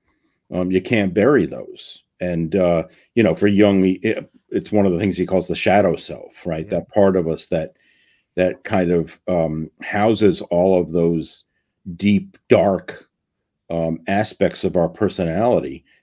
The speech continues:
Speaker 1: And we've got to deal with those before we can move on.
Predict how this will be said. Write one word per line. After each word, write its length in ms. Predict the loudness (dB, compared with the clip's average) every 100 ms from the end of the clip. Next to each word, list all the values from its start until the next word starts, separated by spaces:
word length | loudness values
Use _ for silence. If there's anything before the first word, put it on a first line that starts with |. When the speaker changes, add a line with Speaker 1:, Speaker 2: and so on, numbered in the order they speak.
| -6
Speaker 1:
And 180 | 0 4
we've 280 | 4 2 0
got 240 | -2 -2
to 80 | -2
deal 240 | 2 4
with 240 | 4 -2 -4
those 480 | -14 -16 -20 -20 -6
before 340 | -4 4 6
we 140 | 6 4
can 160 | 2
move 240 | 2 2 2
on. 400 | 0 -2 -6